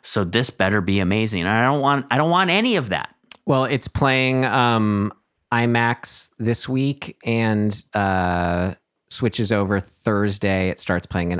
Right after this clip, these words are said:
Speaker 2: imax at the T C L Chinese Theater
Speaker 1: Okay.
Speaker 2: for a week. So food for thought. It's put out in L A and New York right now.
Speaker 1: Well, I better get on it.
Speaker 2: Well, what do you wanna recommend, Ed?
Speaker 1: Oh, um,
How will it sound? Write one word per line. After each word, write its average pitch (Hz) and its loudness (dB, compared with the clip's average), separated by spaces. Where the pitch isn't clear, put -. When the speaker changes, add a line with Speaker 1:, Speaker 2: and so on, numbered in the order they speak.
Speaker 2:
imax 90 -4
at - -14
the - -14
T - -10
C - -8
L - -6
Chinese - -8
Theater 107 -6
Speaker 1:
Okay. 135 -2
Speaker 2:
for - -8
a - -6
week. - -12
So 131 -6
food 104 -8
for - -10
thought. - -8
It's - -8
put - -4
out 92 -2
in 90 -2
L 95 0
A 98 -2
and 107 -2
New 98 0
York 92 -4
right - -4
now. 110 -2
Speaker 1:
Well, 104 -4
I 95 -2
better 101 0
get 107 0
on 107 2
it. 87 -2
Speaker 2:
Well, 113 2
what 117 0
do 113 0
you 120 2
wanna 110 2
recommend, 101 0
Ed? 92 0
Speaker 1:
Oh, - 0
um, 156 2